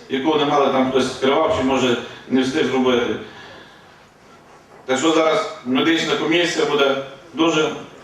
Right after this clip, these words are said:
уважно дивитися військовозобов'язаних. Тому що ще одна, під час, е,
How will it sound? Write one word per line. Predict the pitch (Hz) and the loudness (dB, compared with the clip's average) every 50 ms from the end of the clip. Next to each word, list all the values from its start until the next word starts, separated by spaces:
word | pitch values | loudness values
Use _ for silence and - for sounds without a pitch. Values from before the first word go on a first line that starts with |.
| - - - - 113 117 | -20 -20 -20 -20 -10 -4
уважно | 120 135 156 165 160 160 165 - 143 139 135 135 139 135 135 - - - - - - - - - - - - | -2 0 2 2 2 2 2 0 2 0 0 0 -2 -6 -10 -12 -18 -20 -20 -20 -20 -20 -20 -20 -20 -20 -18
дивитися | 110 107 135 147 160 160 160 - - 135 | -6 -4 0 0 2 2 0 0 -2 -2
військовозобов'язаних. | 135 131 139 147 143 131 123 123 120 131 131 131 - - - - - - - 80 - - - - - - - - - - - - | -2 -2 0 0 0 0 2 2 2 2 2 2 2 2 0 0 -2 -4 -6 -8 -10 -14 -18 -20 -20 -20 -20 -20 -20 -20 -12 -6
Тому | 123 139 160 | -4 -2 0
що | 151 165 165 | 0 0 2
ще | - 170 170 | 2 2 2
одна, | 160 160 170 165 151 - - - - - - - - - - | 2 2 2 2 0 0 -2 -4 -8 -10 -14 -16 -20 -20 -12
під | - - 131 - | -10 -8 -2 0
час, | 175 170 165 165 165 160 - 151 | 0 2 2 2 0 0 0 0
е, | 139 139 139 139 135 135 127 131 | 2 2 4 2 2 2 0 0